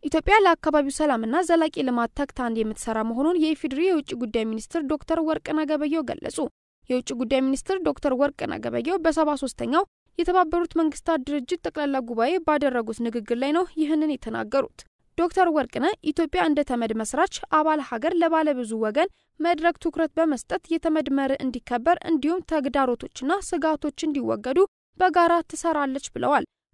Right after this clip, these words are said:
በኢትዮጵያ የተካሄደው ሰላማዊ የስልጣን ሽግግር ለሁለቱ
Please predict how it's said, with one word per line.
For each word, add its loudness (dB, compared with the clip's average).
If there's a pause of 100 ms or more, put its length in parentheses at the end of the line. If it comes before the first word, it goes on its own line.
በኢትዮጵያ 2
የተካሄደው 0
ሰላማዊ 0
የስልጣን -2
ሽግግር -4
ለሁለቱ 2